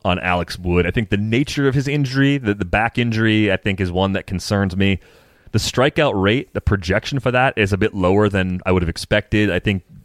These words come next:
you mentioned before you use A T C as you're kind of putting ranks together just as a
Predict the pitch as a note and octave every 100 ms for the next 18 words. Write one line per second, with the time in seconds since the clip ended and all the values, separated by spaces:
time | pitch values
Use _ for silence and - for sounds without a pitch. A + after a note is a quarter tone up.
0 | _ - A#2+ A#2+ A#2+ G#2+ G#2 F#2 A2+ G#2+
1 | F#2+ G#2+ G#2+ F2+ G2 - G2 E2+ - G2+
2 | F#2+ F2 F2+ F#2 F2 D#2+ _ - - A#2
3 | G#2 F#2 F#2 F#2 - F#2+ F2+ F2+ F2+ E2+
4 | F2+ E2+ E2 E2